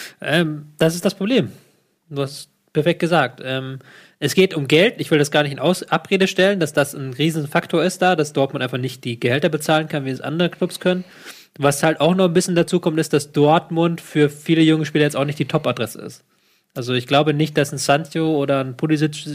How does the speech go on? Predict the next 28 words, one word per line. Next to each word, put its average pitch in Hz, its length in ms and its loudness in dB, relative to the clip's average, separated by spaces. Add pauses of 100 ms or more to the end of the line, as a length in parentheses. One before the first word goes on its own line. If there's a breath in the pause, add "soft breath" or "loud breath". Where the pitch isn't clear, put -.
(120)
als 127 180 -4
Kinder 151 260 0
geträumt 135 340 -4
haben, 131 100 -2
für 131 80 -4
Dortmund 143 320 0
zu - 80 -10
spielen. 110 400 -10 (100)
Du 135 80 -12
träumst 127 320 -4
ja, 131 60 -4
dass 123 140 -6
du - 80 -12
für 123 140 -8
Real 120 320 0
spielst 123 480 -4
oder 123 180 -4
für 123 140 -6
United 123 640 -2
oder 120 220 -2
für 123 200 -8
Chelsea, 123 420 -4
so. 123 220 -4 (500 loud breath)
Und 123 100 -8
da 151 160 4
in 151 120 -2
dieser, 151 200 4
die, 143 540 0